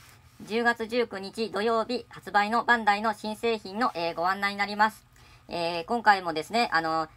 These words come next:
えー、劇場版ガンダムシードフリーダムに登場しましたモビルスーツや、えー、Netflixの方で話題の、えー、ガンダム映像作品などがありますので、ぜひご覧ください。えー、まずご紹介しますのは、えー、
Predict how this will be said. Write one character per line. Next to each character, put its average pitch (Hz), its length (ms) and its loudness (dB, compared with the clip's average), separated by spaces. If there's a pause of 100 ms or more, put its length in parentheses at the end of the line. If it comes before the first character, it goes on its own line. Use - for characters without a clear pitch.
(140)
え 160 180 -2
ー、 156 40 -6
劇 156 220 -6
場 208 160 2
版 208 200 6
ガ 185 120 2
ン 196 80 -2
ダ 208 80 6
ム 208 100 -2
シ 208 180 -6
ー 202 40 -2
ド 214 140 0
フ 190 120 -10
リ 208 120 -2
ー - 20 -6
ダ 175 100 4
ム 180 80 -6
に 208 140 -6
登 180 200 -4
場 190 60 -4
し 180 120 -14
ま 202 100 2
し 208 60 -10
た 208 120 6
モ 160 100 -4
ビ 170 120 -6
ル 185 100 -4
ス - 80 -10
ー 208 80 0
ツ 190 120 -8
や、 156 180 6 (320)
え 143 300 -2
ー、 135 60 -10
Netflix 202 640 -4
の 185 140 0
方 180 160 -2
で 208 180 2
話 160 80 2
題 196 220 2
の、 240 140 2 (680)
え 165 180 2
ー、 143 40 -2
ガ 175 100 6
ン 202 80 2
ダ 208 80 10
ム 208 120 2
映 202 140 -2
像 196 140 -2
作 208 240 -6
品 165 120 -8
な 170 120 2
ど 202 80 -4
が - 160 2
あ - 20 -2
り 175 80 -4
ま 208 140 4
す - 80 -8
の 190 80 -8
で、 254 180 0 (140)
ぜ 214 80 0
ひ 190 80 -10
ご 151 100 -2
覧 175 140 4
く 202 80 -4
だ 202 100 4
さ 254 160 4
い。 - 80 -2 (1700)
え 160 220 -8
ー、 - 20 -8
ま 269 100 0
ず 269 100 -4
ご 190 120 -4
紹 233 180 2
介 240 160 4
し 233 100 -10
ま 247 140 2
す 226 60 -12
の 185 100 -2
は、 226 220 6
え - 20 -10 (140)
ー、 170 60 -6